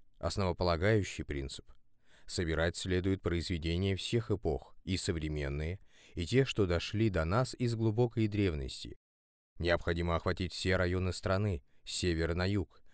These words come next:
и все народности. С точки зрения содержания нужно собирать и революционные,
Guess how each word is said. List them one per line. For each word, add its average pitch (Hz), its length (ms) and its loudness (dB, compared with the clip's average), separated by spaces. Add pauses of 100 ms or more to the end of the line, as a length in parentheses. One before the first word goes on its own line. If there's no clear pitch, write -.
(160)
и 85 120 0
все 85 380 0
народности. 101 720 0 (680)
С - 120 0
точки 131 320 4
зрения 117 440 4
содержания 92 680 2
нужно 104 300 2
собирать 92 460 2
и 110 280 2
революционные, 82 1000 -2